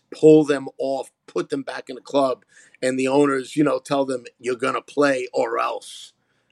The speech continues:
you know, and these guys are, like, crying, you know, bands like California, <laughs> you know, I mean, I seen it happen. Uh, you know, there,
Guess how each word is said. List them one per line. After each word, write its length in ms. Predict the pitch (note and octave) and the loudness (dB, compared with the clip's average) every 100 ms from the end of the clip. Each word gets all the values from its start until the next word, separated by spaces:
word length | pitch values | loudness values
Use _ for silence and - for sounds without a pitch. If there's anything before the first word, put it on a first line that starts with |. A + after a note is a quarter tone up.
| - | 2
you 180 | D3 | 4
know, 320 | D3+ D3+ F3 F3+ | 4 2 -2 -2
and 140 | D#3 | -4
these 140 | D3+ D3+ | -6 -4
guys 220 | D#3 C#3 | -4 -4
are, 60 | B2 | -8
like, 180 | A#2+ | -14
crying, 440 | - D#3 D#3 D#3 A#2+ A#2+ | -14 -8 -6 -6 -8 -16
you 60 | |
know, 80 | B2+ | -14
bands 360 | E3 C#3 C#3 D#3 | -8 -8 -8 -8
like 180 | C#3+ - | -8 -8
California, 640 | C#3+ C#3+ B2+ C3+ C3+ C3+ C#3 | -6 -6 -6 -8 -8 -8 -4
<laughs> 40 | |
you 800 | G4 G#4+ G#4 A4+ G#4+ G#4+ G4 F#4+ _ _ - | 0 2 4 6 6 4 0 -4 _ _ 2
know, 440 | C#3+ D3+ C#3+ D3 _ _ _ | 4 4 2 -4 _ _ _
I 80 | C#3+ | -4
mean, 160 | E3 D#3+ | 0 0
I 80 | |
seen 240 | D#3 F#3 F#3 | -2 -4 -4
it 80 | D#3 | -4
happen. 400 | A3 G3 - - _ - | -6 -10 -16 -20 _ -16
Uh, 120 | C3+ - | -16 -6
you 160 | C#3+ | 0
know, 200 | C#3+ C3+ | 2 2
there, 180 | C3+ D3+ | 4 2